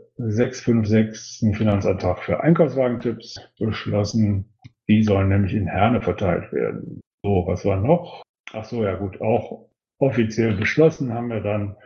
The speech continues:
formal, dass halt der T D P A, äh, statt Präsenz ein Online-T D P A wird. Denk mal, das hätten wir auch so machen können, aber egal, wir haben's jetzt auch beschlossen. So, das war der, <clears throat> das letzte zu den Anträgen.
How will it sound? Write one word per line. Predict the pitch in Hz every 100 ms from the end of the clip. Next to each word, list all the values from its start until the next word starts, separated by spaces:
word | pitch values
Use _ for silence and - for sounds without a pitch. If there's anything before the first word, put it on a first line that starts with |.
| - -
formal, | - 110 101 101 104 104
dass | 98 90 -
halt | 90 90
der | 92 87 87
T | 98
D | 95
P | 90 98
A, | 87 87 87 - _ _ - - _ -
äh, | 90 87 85 92 -
statt | - - 87 80 - _ _
Präsenz | - 92 90 117 143 147 - - - -
ein | 90 87 87
Online-T | 131 156 147 139 139
D | 123 123
P | 120
A | 101 107 101
wird. | 110 107 107 - _ _ -
Denk | 104 90
mal, | 90
das | 90 -
hätten | 110 95
wir |
auch | 90
so | 92 139
machen | 147 123
können, | 117 107
aber | 98 90 - - _ _ -
egal, | 104 92
wir | 87
haben's | 101 101
jetzt | 87
auch | 90 -
beschlossen. | - 147 175 208 220 - _ _ - - _ _ _ _ - 120
So, | 120 165 110
das | 113 120
war | 143 147
der, | 143 143 139 - - _ -
<clears throat> | 170 175 165 - - -
das | 110
letzte | 123 139 135 - 113
zu | 127
den | 107 104
Anträgen. | 117 160 - 165 165 175 180